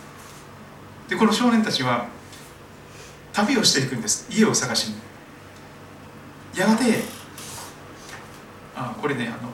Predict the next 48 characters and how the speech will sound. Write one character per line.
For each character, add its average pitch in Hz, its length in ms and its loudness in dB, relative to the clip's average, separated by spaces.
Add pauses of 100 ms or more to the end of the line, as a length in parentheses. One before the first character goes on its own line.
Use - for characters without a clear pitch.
(120)
実 - 220 0
は 120 80 2
あ - 40 -2
の、 110 140 -6 (2750)
映 214 140 8
像 208 180 8
に 190 60 2
な 190 100 0
っ 185 80 -6
て 135 60 -2
い 127 40 -2
る、 110 160 -2
映 175 120 -2
画 185 80 0
に 180 80 -2
な 170 100 -2
っ - 80 -6
て 139 60 0
い 120 40 0
る 110 160 -4 (320)
も 135 100 -2
の 123 60 -2
も 117 120 -2
あ 120 40 -2
る 110 60 -4
ん 107 60 -4
で 101 80 -8
す - 100 2
け 110 60 -8
ど 107 80 -6
も、 - 180 -4 (960)
そ - 240 6
れ 240 140 8
で 208 160 6
い 202 60 -4
く - 80 -6
と 190 140 0
最 247 220 4
後 135 100 2
の 120 80 0
と 120 100 -4
こ 120 60 -4
ろ 107 80 -2
で 101 80 -6
す - 120 0
ね、 127 160 -4 (300)
あ 127 80 -6
の、 110 380 -4